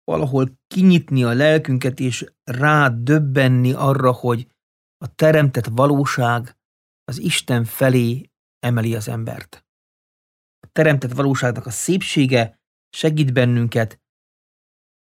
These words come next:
hogy fölébredjen bennünk az eredendő, a természetes, vallásos lelkületünk,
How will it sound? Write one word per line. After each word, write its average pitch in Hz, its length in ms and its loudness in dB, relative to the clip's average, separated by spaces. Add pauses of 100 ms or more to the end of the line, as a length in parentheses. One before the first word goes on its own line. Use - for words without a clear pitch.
(240)
hogy - 120 -20
fölébredjen 131 800 2
bennünk 123 340 0
az 120 180 -4
eredendő, 131 760 2
a - 80 -8
természetes, 139 800 0
vallásos 131 640 0
lelkületünk, 131 800 -2